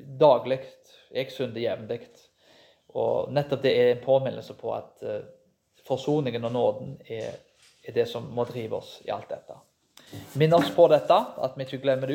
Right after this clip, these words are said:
ut. Vi har dårlige husk med åndelige ting, men må du hjelpe oss til å huske dette og ta det til oss og leve det ut i våre liv.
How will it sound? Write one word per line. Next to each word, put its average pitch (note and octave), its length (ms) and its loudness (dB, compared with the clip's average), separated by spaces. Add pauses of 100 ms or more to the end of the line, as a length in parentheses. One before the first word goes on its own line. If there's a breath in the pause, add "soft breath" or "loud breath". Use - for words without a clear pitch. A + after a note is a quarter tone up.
(100)
ut. - 180 -8 (160)
Vi A#2+ 100 -8
har A#2+ 320 -6
dårlige B2+ 420 2
husk - 320 -2
med B2+ 100 0
åndelige B2+ 300 -4
ting, E3 220 -4 (640 loud breath)
men B2 220 0
må C3+ 80 0
du C3 80 -2
hjelpe C3+ 280 6
oss A#2+ 120 -2
til B2 80 -8
å B2+ 80 -6
huske A#2+ 280 -2
dette - 280 -6 (120)
og A2+ 300 -6
ta A#2 140 -2
det A2+ 160 -4
til A#2+ 180 2
oss - 160 -10
og A#2+ 100 -8
leve A#2 240 0
det A#2+ 80 -6
ut C#3+ 240 -10
i A2+ 80 -8
våre G#2+ 240 -2
liv. A#2 220 -10